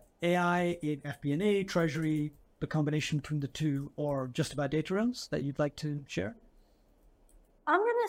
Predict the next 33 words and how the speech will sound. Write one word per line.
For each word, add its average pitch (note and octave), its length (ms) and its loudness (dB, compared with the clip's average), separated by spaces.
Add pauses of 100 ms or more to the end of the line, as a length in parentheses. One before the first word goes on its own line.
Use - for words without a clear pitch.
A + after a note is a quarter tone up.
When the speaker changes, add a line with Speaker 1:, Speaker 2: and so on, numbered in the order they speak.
(120)
Speaker 2:
say A3 440 4
that G#3+ 100 2
I, G3+ 240 2
I A3 100 4
think C#4+ 400 -2
that B3 240 4
the G#3+ 80 -6
most A3 300 -2
important A3 460 0
thing G3+ 220 -2
that F#3+ 120 -2
anybody F#3 380 -2
should - 180 -6
walk F3+ 280 2
away F#3 280 -2
with F3+ 180 -4 (120)
today, F3+ 380 0 (200)
um, F3+ 380 -2
if G3 160 -2
you G3+ 120 -4
haven't G#3+ 440 2 (160)
explored G#3 580 0
A G#3+ 160 2
I, G#3+ 460 2
start A3+ 320 0
playing A3 260 0
with G#3 160 -6
it, G3+ 180 -4
start A3 220 2
getting A#3 180 0
comfortable G3 440 -2
with F#3 180 -4
it. E3+ 200 -4